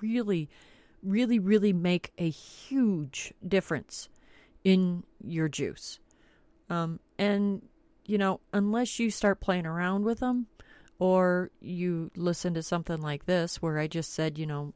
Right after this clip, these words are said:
put it, put a tiny bit of lime into your raspberry and see what happens. Um,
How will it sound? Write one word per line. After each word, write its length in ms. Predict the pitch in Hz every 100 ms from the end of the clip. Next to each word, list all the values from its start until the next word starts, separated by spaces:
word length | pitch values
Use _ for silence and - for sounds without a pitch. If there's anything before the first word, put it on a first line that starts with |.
| -
put 160 | 208 202
it, 100 | - -
put 120 | 233
a 60 | 240
tiny 300 | 233 233 233
bit 160 | 208
of 80 | 190
lime 420 | 180 208 208 170
into 260 | 160 185 190
your 160 | 175
raspberry 560 | 165 165 180 - 165 143
and 100 | 143
see 120 | -
what 120 | 165
happens. 560 | 151 151 147 117 - - - - - - - - -
Um, 400 | 160 147 139